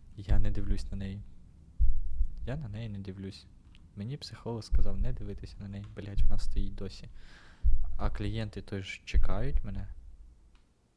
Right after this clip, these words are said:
Це мені, напевно, що потрібно обслуговувати клієнта. Так, мені один Боба Мілк та Місі нарешті мене го-, Та все, менше тренди, блядь,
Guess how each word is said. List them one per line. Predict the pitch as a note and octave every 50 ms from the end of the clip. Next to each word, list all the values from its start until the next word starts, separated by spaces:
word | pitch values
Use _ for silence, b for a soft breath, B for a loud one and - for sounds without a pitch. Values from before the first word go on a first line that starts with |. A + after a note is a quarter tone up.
| _ _ _ _ B B B B B B B B B B B B _
Це | _ - G#2
мені, | G2 G2 G2+
напевно, | G2+ G#2 G2 - G#2+ G#2+
що | G#2 - -
потрібно | - - - - - G#2 G#2
обслуговувати | G2 - - G#2 G2 G2+ G2+ G#2 G2+ G2+ - G2+
клієнта. | - - G2+ G2 G2+ A2+ C3 D#3 D#3 - G2 - - - - - - - - - - - - - - - - - - - - - - _ _ - - - - B B B B B B B B B -
Так, | - A2 G#2 G2 - -
мені | G2+ G2+ A#2 B2+ B2+
один | A2 G2+ A2+ A2 G#2+
Боба | G#2+ G#2 G2 A2 G2
Мілк | G2 G2+ A2 C3 D#3 F3 - -
та | - - G#2 G2+ G2 - - - - - - - - - - - - - - - - - - - - - - - - - - - _ - - - - - - - - - - - - - - - - - -
Місі | G#2 G2+ G2+ G2+ G2+ - - G#2+
нарешті | G#2+ G#2+ G#2 G#2 G#2+ - - G#2+ G#2 G2+ G2+ G2 G2+ G2+
мене | G2+ G2+ G2+ G2 G2+ F#2+
го-, | - F2+ G#2 G#2 G2+ G2+ G#2 - B B B B B B B B B B B B B B - - -
Та | - A#2+
все, | A#2 - - - C3 A#2
менше | G2+ A2 A#2 - - - -
тренди, | - - A2+ A2+ G#2+ A2+ A2
блядь, | G2 - - F#2+ F#2 F2+